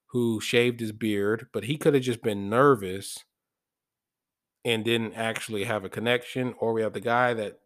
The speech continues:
just basically gave every single detail to the exact that wasn't in the newspaper.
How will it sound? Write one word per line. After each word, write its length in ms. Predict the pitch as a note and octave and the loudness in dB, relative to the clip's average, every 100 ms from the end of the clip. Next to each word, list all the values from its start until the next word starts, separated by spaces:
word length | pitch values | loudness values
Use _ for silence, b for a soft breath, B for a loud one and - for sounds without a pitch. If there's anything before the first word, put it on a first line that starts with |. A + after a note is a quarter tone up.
| _ - | _ -6
just 220 | A#2+ - | -6 0
basically 380 | B2 B2+ B2 A2 | 2 2 0 -2
gave 340 | A#2+ C3 B2+ | 2 2 2
every 420 | C3+ B2+ C3+ C#3 | 0 -2 0 -2
single 480 | C3+ C#3 C3+ C3 A#2+ | -2 0 0 2 0
detail 500 | A2+ B2+ C3+ B2 A2+ | 0 -2 -2 -2 -4
to 160 | - C3 | -2 0
the 180 | C3 A#2 | 0 0
exact 520 | G#2+ A#2 A#2 G#2+ - | -2 0 0 -2 -10
that 160 | F#2+ | -14
wasn't 380 | F#2 A#2+ B2+ A#2+ | 0 2 4 2
in 100 | A2+ | -2
the 80 | G#2 | 0
newspaper. 640 | B2 D3 D3 G#2+ G2+ G#2 | 2 2 0 -4 -2 -8